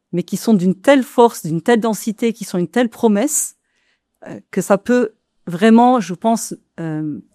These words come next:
combler quelque chose aussi en nous et, et dynamiser notre vie chrétienne. La suite de cet hymne aux Éphésiens, toujours le chapitre un. Donc, « Béni soit Dieu le Père.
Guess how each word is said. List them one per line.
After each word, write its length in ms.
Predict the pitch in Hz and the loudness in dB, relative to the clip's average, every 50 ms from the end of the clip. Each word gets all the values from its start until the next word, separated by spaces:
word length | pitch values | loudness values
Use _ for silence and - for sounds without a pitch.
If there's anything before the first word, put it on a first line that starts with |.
| _ _ _ _ _ _ _ _ _ - | _ _ _ _ _ _ _ _ _ -4
combler 440 | - 226 233 226 - 233 226 269 262 | 0 4 4 4 4 4 4 4 4
quelque 300 | - 240 202 - - 202 | 4 2 0 0 -2 -4
chose 360 | - - 214 208 202 185 - - | -2 0 0 0 0 0 -4 -4
aussi 300 | - 196 - - - 226 | -6 -4 -4 -4 -2 -2
en 120 | 202 202 202 | 0 2 4
nous 280 | 202 220 247 262 262 - | 4 4 4 2 0 0
et, 220 | - 180 185 - - | 0 -2 -2 -2 -2
et 60 | 196 | -8
dynamiser 600 | 147 139 185 240 277 262 262 247 233 226 190 214 | -6 -2 4 4 6 6 6 6 6 4 4 2
notre 300 | 220 208 196 - - 208 | 2 0 0 0 -2 -2
vie 100 | 180 180 | -2 -2
chrétienne. 520 | 180 - - 185 - - - 175 160 160 156 _ _ _ _ _ _ _ _ _ _ - | -6 -6 -6 -6 -6 -6 -6 -6 -6 -6 -8 _ _ _ _ _ _ _ _ _ _ 0
La 140 | 185 202 | 2 2
suite 420 | 208 - - - 277 285 285 285 220 | 2 2 2 4 4 4 4 2 -2
de 160 | 180 170 196 | -2 0 -2
cet 400 | 180 - - 214 190 - - - - | -2 -2 -2 -2 -2 -2 -6 -8 -2
hymne 220 | 226 247 240 220 | 2 4 4 4
aux 80 | 202 185 | 2 2
Éphésiens, 640 | 160 196 196 - - 214 196 175 - - 190 185 170 | 0 -2 -4 -4 -4 -6 -6 -6 -4 -4 -4 -4 -6
toujours 300 | - - 214 190 208 220 | -6 -8 -8 -2 -2 -2
le 100 | 208 185 | -2 -2
chapitre 520 | - - 190 190 - 185 - - 196 185 - | -4 -6 -8 -8 -8 -12 -10 -6 -8 -6 -4
un. 200 | - 196 190 180 _ _ _ _ _ _ - - _ _ _ _ _ _ _ _ _ _ _ _ _ _ _ _ _ _ _ _ _ _ _ _ | -2 -4 -4 -4 _ _ _ _ _ _ -20 -20 _ _ _ _ _ _ _ _ _ _ _ _ _ _ _ _ _ _ _ _ _ _ _ _
Donc, « 200 | - 180 180 165 | -6 -4 -4 0
Béni 240 | 156 226 233 247 247 | 2 4 4 4 4
soit 200 | - - 254 220 | 2 2 0 2
Dieu 160 | 175 196 226 | 2 2 2
le 100 | 214 220 | 2 2
Père. 600 | 214 220 - 208 190 185 175 - - - _ _ | 0 -2 -2 -2 -2 -2 -4 -8 -14 -20 _ _